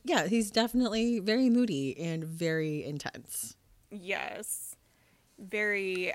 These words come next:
Speaker 2: um, obsessive, I guess one could say introspective, just in a pretty toxic way. Uh,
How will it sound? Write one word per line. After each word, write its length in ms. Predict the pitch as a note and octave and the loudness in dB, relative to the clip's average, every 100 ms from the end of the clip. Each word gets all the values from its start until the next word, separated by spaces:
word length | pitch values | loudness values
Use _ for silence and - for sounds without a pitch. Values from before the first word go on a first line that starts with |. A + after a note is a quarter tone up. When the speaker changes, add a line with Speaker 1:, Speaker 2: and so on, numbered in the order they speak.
| - | -4
Speaker 2:
um, 720 | F#3 E3+ D#3+ E3 G3 G3+ A3 - - _ _ | -4 -4 -8 -10 -10 -12 -12 -10 -12 _ _
obsessive, 1120 | G3 F#3+ - E4 E4+ - E4 D#4 D4+ C#4+ C#4+ B3+ - | -14 -12 -10 -8 -8 -8 -6 -4 -2 -4 -6 -10 -10
I 100 | G#3 | -8
guess 300 | G#3+ C4+ - | -8 -10 -10
one 200 | A3+ A3+ | -12 -12
could 180 | - | -14
say 280 | - F#4+ G4 | -14 -12 -10
introspective, 920 | - G#3+ - G3 - F#3+ - F#3+ F#3+ G3+ | -10 -10 -12 -12 -8 -8 -6 -8 -10 -10
just 260 | G3 - | -14 -12
in 100 | G3+ | -12
a 240 | F3 E3+ F3+ _ | -14 -14 -16 _
pretty 200 | - D4+ | -18 -16
toxic 540 | A#3 - C4 - - - | -16 -10 -10 -10 -16 -12
way. 500 | F#3+ F3+ - E3 - - | -10 -8 -8 -10 -12 -12
Uh, 360 | F3+ F3+ - | -10 -8 -8